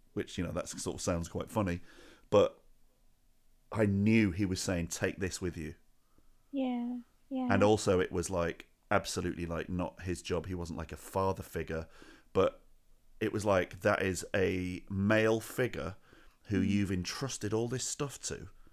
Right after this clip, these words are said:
Speaker 1: And just at the moment where you're going, "Right, I'm, I'm gonna go out there on my own now with what I've learned," he gave me that. And I promise you, I've, like, there's been times where I've, I've gone back to that little squeeze
Speaker 2: Mm.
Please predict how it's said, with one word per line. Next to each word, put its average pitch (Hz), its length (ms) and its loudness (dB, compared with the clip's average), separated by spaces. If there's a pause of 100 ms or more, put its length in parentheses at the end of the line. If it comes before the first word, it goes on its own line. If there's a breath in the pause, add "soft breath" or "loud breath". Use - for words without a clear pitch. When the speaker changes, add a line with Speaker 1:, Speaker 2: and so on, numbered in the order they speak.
(640 soft breath)
Speaker 1:
And 90 160 -4
just - 320 2
at 101 80 -4
the 107 60 0
moment 104 200 2
where 90 100 0
you're 95 60 0
going, 92 260 0
"Right, 90 240 -2
I'm, 90 200 -2
I'm 87 140 -4
gonna 90 160 -2
go 95 160 0
out 92 120 0
there 90 100 -2
on 85 80 -2
my 87 140 2
own 90 220 2
now 80 200 -6
with 82 160 -6
what 82 160 -6
I've 80 160 -6
learned," 85 440 -4 (560 soft breath)
he 95 100 -6
gave 101 380 6
me 85 140 -4
that. 95 280 0
And 82 120 -6
I 82 60 -8 (140)
promise 113 500 0
you, 82 140 -2
I've, 82 200 -4
like, 80 420 -6 (1080 soft breath)
there's 90 120 -6
been 90 200 -2
times 87 440 -4
where 82 100 -6
I've, 80 180 -8 (380)
I've 90 140 -8
gone 85 200 -6
back - 320 -2
to 87 100 -6
that 85 300 -4 (140)
little 87 260 -6
squeeze 92 580 -4
Speaker 2:
Mm. 247 140 -10